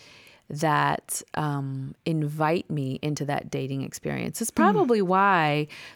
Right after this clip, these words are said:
Speaker 1: the
Speaker 2: Right.
Speaker 1: core of our curriculum at True Girl started with Eight Great Dates for Moms. That was the first book I wrote. And, uh, my mon-, my mantra was, "Have one date with her. And while you're having that date with her, schedule the next one."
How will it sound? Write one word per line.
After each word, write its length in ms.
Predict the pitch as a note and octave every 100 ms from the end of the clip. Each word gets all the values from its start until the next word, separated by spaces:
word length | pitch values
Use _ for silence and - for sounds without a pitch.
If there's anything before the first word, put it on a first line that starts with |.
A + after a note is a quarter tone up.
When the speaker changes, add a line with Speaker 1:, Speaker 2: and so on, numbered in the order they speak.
| -
Speaker 1:
the 80 |
Speaker 2:
Right. 120 | G3 F#3
Speaker 1:
core 160 | G3 G3
of 80 |
our 100 | F3+
curriculum 480 | D#3+ E3+ E3 E3+ D#3+
at 260 | D3 - -
True 200 | - D#3
Girl 200 | D#3+ D#3
started 440 | - D#3 D3 D3
with 320 | D3 C#3 - - -
Eight 140 | C#3+
Great 220 | D3 C#3
Dates 240 | - C#3+ -
for 120 | D3
Moms. 560 | C#3+ C#3+ C#3+ C#3+ - _ - - -
That 120 | D#3+
was 120 | D3
the 120 | -
first 320 | C#3 D3+ C#3+ -
book 160 | D3+
I 120 | D3 C#3
wrote. 360 | C#3+ C#3+ - _ - - - _ -
And, 400 | D#3+ D#3 D3 C#3 - _ _ _ _ _ _ _
uh, 80 | - -
my 240 | F3 F3+ G3
mon-, 320 | F#3+ G3 G#3 _
my 140 | F3+ F3+
mantra 420 | F#3 G3+ - E3+
was, 480 | D#3+ D3+ D3 C#3+ - - - _ _ _ _ _
"Have 240 | - F#3 E3+
one 300 | E3+ F3+ G#3+
date 260 | G3 E3+ -
with 140 | D3+
her. 600 | - - C#3 C#3 C#3+ F#3 - _ _ _ _ _ _ _ - -
And 200 | - E3+
while 180 | E3 E3+
you're 100 | G3
having 320 | G3 G3 F3
that 180 | D#3 C#3+
date 180 | C#3+ C#3
with 140 | C3+
her, 220 | C#3 C#3 C3+
schedule 400 | - F3 E3+ D#3+
the 60 |
next 320 | C#3+ C3 - -
one." 300 | - -